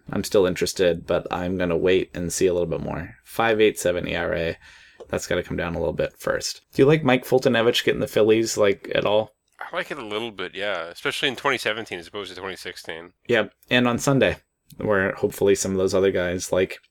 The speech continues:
Speaker 1: Aaron Altherr or whoever, will be in there, you know, and he's right-handed to be okay.
Speaker 2: Hmm.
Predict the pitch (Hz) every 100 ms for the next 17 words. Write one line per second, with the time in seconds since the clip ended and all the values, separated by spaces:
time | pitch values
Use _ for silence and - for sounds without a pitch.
0 | - - 87 95 - 180 92 90 90 185
1 | - 87 82 87 95 95 87 82 98 -
2 | - 90 82 - 104 98 90 87 85 85
3 | 92 90 82 85 85 - - 98